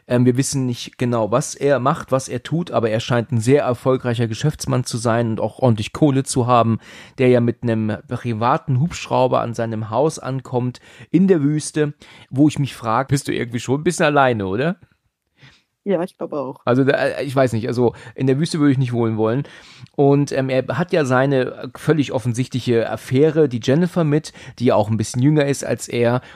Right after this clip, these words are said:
Speaker 1: Und mit ihr geht er ja in das Haus. Also die, die nimmt er ja dann mit und der Hubschrauberpilot verschwindet wieder.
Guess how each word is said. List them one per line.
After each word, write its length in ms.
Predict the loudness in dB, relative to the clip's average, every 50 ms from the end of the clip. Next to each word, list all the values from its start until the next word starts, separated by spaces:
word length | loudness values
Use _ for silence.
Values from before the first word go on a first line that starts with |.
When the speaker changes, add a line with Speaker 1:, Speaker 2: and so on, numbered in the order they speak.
| -20 _ _
Speaker 1:
Und 500 | 2 4 4 4 2 0 -4 -10 -8 -8
mit 160 | -8 -8 -6
ihr 300 | -4 0 2 2 2 2
geht 180 | 0 0 0
er 60 | 0 2
ja 140 | 2 0
in 200 | 0 0 -2 -2
das 340 | -2 -2 -2 -4 -8 -10 -8 -4
Haus. 320 | -2 -2 -2 -4 -4 -6
Also 200 | -6 -4 -4 -4
die, 300 | -4 -4 -6 -6 -8 -10
die 140 | -8 -8 -6
nimmt 180 | -4 -4 -2 -2
er 60 | 0
ja 160 | 0 0 0
dann 160 | 0 0 2
mit 320 | 4 4 4 2 -2 -8 -6
und 400 | -2 -2 -2 -2 -2 -4 -2 0
der 260 | 2 2 2 2 2
Hubschrauberpilot 680 | 0 0 -2 -4 -2 0 0 0 0 0 -2 -2 -2
verschwindet 520 | -4 -8 -6 0 2 2 4 4 2 2 0
wieder. 400 | 0 2 4 4 4 2 -2